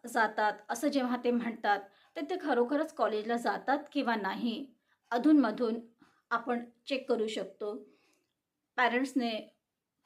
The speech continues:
टीचरला भेटायला पाहिजे आणि विचारायला पाहिजे की मुलाचा अभ्यास कसा आहे, मुलगा रेग्युलर कॉलेजला आहे की नाही आहे, येतो की नाही येत, ह्या सगळ्या गोष्टी पॅरेंट्सने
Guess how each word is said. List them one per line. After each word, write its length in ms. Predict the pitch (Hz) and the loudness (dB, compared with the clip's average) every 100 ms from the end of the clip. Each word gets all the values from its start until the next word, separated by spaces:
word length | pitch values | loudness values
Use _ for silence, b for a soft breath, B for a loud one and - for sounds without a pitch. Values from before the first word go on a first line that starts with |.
| - | -2
टीचरला 560 | 294 294 254 220 214 - | 0 2 4 6 4 2
भेटायला 440 | 240 247 226 220 214 | -6 -2 0 0 -2
पाहिजे 520 | 226 220 220 214 220 | -4 -8 -6 -8 -4
आणि 460 | 233 226 226 226 - _ _ - | -4 -4 -4 -8 -12 _ _ -6
विचारायला 440 | 269 302 294 277 | -2 4 6 4
पाहिजे 320 | 254 214 196 202 | 4 0 -2 -6
की 280 | - 220 | -6 -6
मुलाचा 420 | 233 240 214 202 202 | -4 -2 0 0 -4
अभ्यास 320 | - 233 226 | -4 -6 -6
कसा 260 | 214 226 | -8 -6
आहे, 340 | 208 185 220 214 - B B - | -8 -6 -8 -8 -12 B B -6
मुलगा 300 | 220 220 214 | -2 0 0
रेग्युलर 340 | 208 208 214 | 0 -2 -4
कॉलेजला 480 | 214 196 202 220 196 - | -2 -2 -2 -2 -4 -4
आहे 240 | 214 285 | -6 -4
की 160 | 294 269 | -2 -2
नाही 260 | 226 196 196 | -2 -4 -8
आहे, 120 | 190 - _ _ _ _ _ - | -10 -14 _ _ _ _ _ -6
येतो 300 | 220 220 311 | -4 -2 0
की 100 | 302 | 2
नाही 280 | 220 196 202 | 2 -2 -8
येत, 100 | 220 - b b | -12 -18 b b
ह्या 160 | - 302 | -2 0
सगळ्या 260 | 320 254 240 | 2 2 2
गोष्टी 460 | 220 - 247 214 165 - _ _ _ _ _ _ _ _ - | 0 -4 -6 -6 -8 -14 _ _ _ _ _ _ _ _ -2
पॅरेंट्सने 720 | 220 208 233 - 226 - - | 0 0 -2 -4 -6 -8 -10